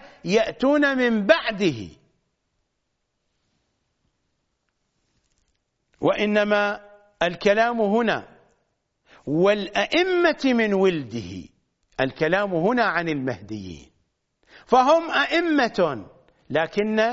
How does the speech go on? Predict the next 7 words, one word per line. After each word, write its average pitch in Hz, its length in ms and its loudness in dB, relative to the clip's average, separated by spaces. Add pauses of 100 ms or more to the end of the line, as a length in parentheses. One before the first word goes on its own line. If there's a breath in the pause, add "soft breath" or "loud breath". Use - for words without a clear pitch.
(640)
إمامتهم 180 840 0 (600)
إمامة 180 720 -2
فرعية. 123 680 -4 (3750)
"وصل 277 580 2
على 214 440 2
وليك 202 960 0 (1200 soft breath)
وولاة 247 560 2